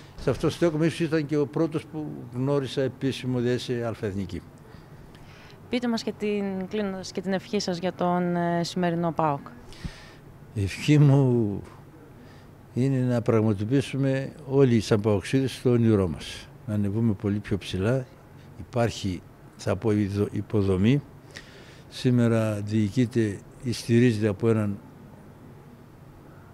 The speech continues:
Speaker 1: μέτοχο δυνατό. Από ό,τι καταλαβαίνω, αγαπάει και τον παοκ, τον κύριο Σαββίδη, τον οποίο δεν τον γνωρίζω, παρότι μ-, τη μάνα μου τη λέγανε Σαββίδου.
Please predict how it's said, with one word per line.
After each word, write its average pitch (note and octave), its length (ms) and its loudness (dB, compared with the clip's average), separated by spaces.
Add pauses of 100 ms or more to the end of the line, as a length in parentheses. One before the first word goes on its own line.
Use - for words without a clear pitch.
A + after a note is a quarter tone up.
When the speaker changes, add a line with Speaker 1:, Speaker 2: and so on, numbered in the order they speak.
(320)
Speaker 1:
μέτοχο G#2+ 680 2 (960)
δυνατό. G#2+ 560 0 (680)
Από A#2 220 -4
ό,τι A2+ 200 -2 (200)
καταλαβαίνω, A2+ 680 -4
αγαπάει A2 400 -2
και G2+ 100 -4
τον F#2 180 -6
παοκ, B2+ 220 0 (320)
τον G2 100 -6
κύριο G2+ 240 0
Σαββίδη, F#2+ 380 0
τον A2+ 140 -4
οποίο G#2 140 -2
δεν G#2 120 0
τον F#2+ 120 0
γνωρίζω, G#2+ 480 -2 (640)
παρότι A2+ 380 2
μ-, A2 200 2 (160)
τη B2 100 -2
μάνα A2 240 2
μου G#2 100 0
τη G#2+ 120 -2
λέγανε G2+ 280 2
Σαββίδου. A#2 540 0